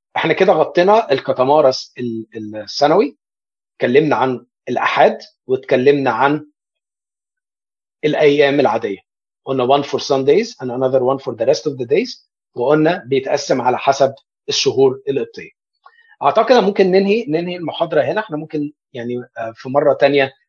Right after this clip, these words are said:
على الصوم الكبير نتكلم عن كتمارس الصوم الكبير وصوم يونان، وبعد كده ممكن نتكلم عن الكتمارس بتاع الخمسين المقدسة والزرع. بس هي الفكرة الرئيسية إن كل فترة في الكنيسة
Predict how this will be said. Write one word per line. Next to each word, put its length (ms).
على 300
الصوم 640
الكبير 360
نتكلم 480
عن 140
كتمارس 600
الصوم 280
الكبير 520
وصوم 720
يونان، 360
وبعد 400
كده 220
ممكن 280
نتكلم 420
عن 220
الكتمارس 600
بتاع 420
الخمسين 460
المقدسة 460
والزرع. 320
بس 240
هي 140
الفكرة 400
الرئيسية 580
إن 300
كل 440
فترة 360
في 120
الكنيسة 540